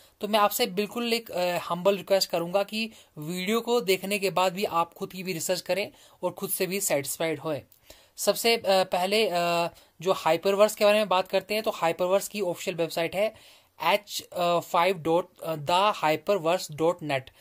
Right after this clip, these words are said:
यहाँ पे इसको आप सर्च कर सकते हैं और यहाँ पे साइन अप और लॉगिन कर सकते हैं। अब सवाल, अ, उठते हैं इनके जो, अ, बेसिक सवाल कि ये है क्या चीज़, तो उसके लिए हम जाएंगे सबसे पहले, अ, Wikipedia पे।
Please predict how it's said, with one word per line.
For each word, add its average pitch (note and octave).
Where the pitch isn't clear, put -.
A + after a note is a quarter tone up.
यहाँ E3
पे F#3
इसको F3
आप E3
सर्च F#3
कर G3+
सकते G3+
हैं A3+
और G#3
यहाँ G3
पे G#3
साइन D#3+
अप E3+
और E3
लॉगिन D3
कर D3
सकते C#3
हैं। -
अब G3
सवाल, G3+
अ, F3
उठते G3+
हैं G#3+
इनके G#3
जो, G3+
अ, E3+
बेसिक E3+
सवाल F#3
कि G#3+
ये G3
है F3+
क्या F#3
चीज़, G3
तो F#3+
उसके F#3
लिए G3
हम F#3+
जाएंगे E3+
सबसे F3
पहले, D#3+
अ, D#3+
Wikipedia G3
पे। A3+